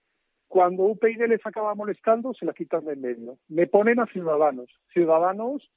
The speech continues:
se acomoda al sistema, una vez hay cargos, hay coches oficiales, hay sueldos, ah, y dicen, "Hombre, yo que venía, que quería diputado distrito, que quería sistema mixto alemán", ¿no? Que es con lo que empezó Ciudadanos,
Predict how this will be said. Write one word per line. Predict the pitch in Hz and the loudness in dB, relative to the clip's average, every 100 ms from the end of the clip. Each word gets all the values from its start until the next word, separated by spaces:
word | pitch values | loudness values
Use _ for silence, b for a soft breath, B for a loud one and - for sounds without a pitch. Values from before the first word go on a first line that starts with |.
| - | -12
se | |
acomoda | 151 - 143 151 160 | -10 -8 -8 -6 -6
al | 156 | -8
sistema, | 180 - - 226 254 | -14 -10 -8 -6 -6
una | 196 | -6
vez | 165 156 | -8 -6
hay | 131 | -8
cargos, | - 185 208 208 208 214 214 | -4 -2 0 -2 -4 -4 -4
hay | 160 | -6
coches | 135 147 131 - | -10 -12 -12 -18
oficiales, | - 139 175 185 196 202 202 196 | -14 -4 2 4 6 4 2 0
hay | 135 123 | -6 -4
sueldos, | 180 196 208 202 202 208 202 _ _ _ _ _ | 4 4 4 2 2 0 -4 _ _ _ _ _
ah, | 160 156 | -4 -4
y | 156 | -4
dicen, | 143 - 127 123 | -10 -10 -12 -10
"Hombre, | 127 180 160 123 | -4 -2 -2 -4
yo | 156 175 190 b b _ | -2 0 -2 b b _
que | - | -2
venía, | 160 151 143 190 196 185 | 0 0 0 -2 2 2
que | 185 160 | 0 -6
quería | 170 170 185 185 180 | -6 -4 -2 0 0
diputado | 170 - 139 _ - 175 | -4 -8 -20 _ -14 -10
distrito, | 165 - 175 185 175 | -10 -10 -10 -8 -10
que | 165 | -10
quería | 156 156 170 | -6 -2 -2
sistema | - 160 180 165 | -4 -8 -4 -2
mixto | 156 190 170 - | -2 -4 -6 0
alemán", | 175 156 151 185 175 | 2 2 2 2 0
¿no? | 156 175 208 | -6 -10 -10
Que | 147 | -12
es | 151 | -8
con | - | -6
lo | 147 | -4
que | 147 | -4
empezó | 135 147 156 | -4 -4 -4
Ciudadanos, | 151 156 147 151 185 202 | -4 -2 0 -2 -4 -8